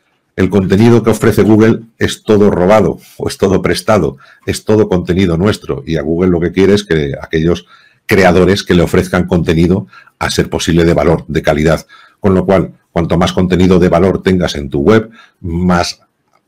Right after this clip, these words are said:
amigable va a ser Google contigo, porque le estás ofreciendo aquello que no tiene Google, que es contenidos.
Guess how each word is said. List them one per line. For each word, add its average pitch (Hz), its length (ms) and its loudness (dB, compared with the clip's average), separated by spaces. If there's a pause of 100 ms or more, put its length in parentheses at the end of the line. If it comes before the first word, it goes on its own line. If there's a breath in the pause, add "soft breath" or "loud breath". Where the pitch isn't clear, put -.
(160)
amigable 87 680 2
va 87 100 2
a 82 40 2
ser 82 180 0
Google 87 280 0
contigo, 95 420 2
porque - 180 -2
le 73 60 -2
estás - 200 -6
ofreciendo 92 540 0
aquello 101 480 2
que 87 140 -2
no 101 220 0
tiene 71 420 -2
Google, 69 320 -6
que - 80 -4
es 73 60 -2
contenidos. 67 680 -10